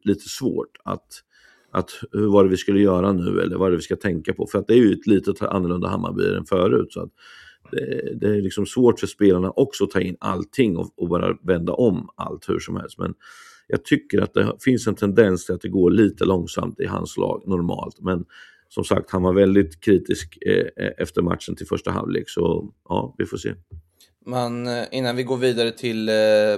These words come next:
Speaker 2: Blåvitts match här, får man väl slänga in att Erik Otieno kommer tillbaka och <laughs> visade vilken, påminde vilken kvalitet han hade under tiden han var i A I K, hur viktig han var för dem. Han hade ju,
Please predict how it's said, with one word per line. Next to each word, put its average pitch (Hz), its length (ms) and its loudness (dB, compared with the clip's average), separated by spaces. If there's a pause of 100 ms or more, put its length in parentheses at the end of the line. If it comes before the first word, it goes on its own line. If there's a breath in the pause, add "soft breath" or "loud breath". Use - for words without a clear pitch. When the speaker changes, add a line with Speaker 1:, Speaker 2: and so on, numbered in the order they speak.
Speaker 2:
Blåvitts 110 400 -4
match 107 260 -6
här, 101 80 -2
får - 140 -14
man 101 100 -6
väl 95 60 -10
slänga 101 280 -8
in 107 180 -6
att 98 180 -8
Erik 101 300 -4
Otieno 104 760 -4 (160)
kommer 101 220 -8
tillbaka 90 580 -6
och 90 220 -8 (180)
<laughs> 110 220 -6
visade 110 360 -4
vilken, 101 340 -8 (320 loud breath)
påminde 196 500 8
vilken 165 180 2
kvalitet 143 360 4
han 139 240 8
hade 117 320 2
under 110 160 -2
tiden 110 360 -4
han 147 140 2
var 113 160 2
i 113 80 0
A 107 200 4
I 104 60 -4
K, 117 180 -4
hur 107 80 0
viktig 104 240 -6
han 101 100 -2
var 101 100 -6
för 104 120 -8
dem. 104 260 0
Han 120 300 0
hade 107 340 0
ju, 104 220 -2